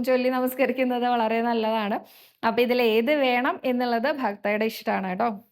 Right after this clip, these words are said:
അടുത്തതായിട്ട് പ്രമീള എന്ന ഭക്തയാണ് ചോദിച്ചിരിക്കുന്നത്,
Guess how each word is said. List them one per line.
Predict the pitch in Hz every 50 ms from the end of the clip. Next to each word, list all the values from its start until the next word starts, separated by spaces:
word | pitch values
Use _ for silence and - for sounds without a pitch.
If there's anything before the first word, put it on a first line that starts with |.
| _ _ _ _ _ _ _ _ _ _ _ _ _ _
അടുത്തതായിട്ട് | 214 196 190 - 214 208 214 208 202 196 226 285 - - - - - - - - _
പ്രമീള | _ 262 254 254 254 269 285 294 302 320 320
എന്ന | 311 294 285 285
ഭക്തയാണ് | 285 302 277 262 269 277 277 262 247 247
ചോദിച്ചിരിക്കുന്നത്, | 262 262 247 233 226 277 240 233 233 233 233 233 226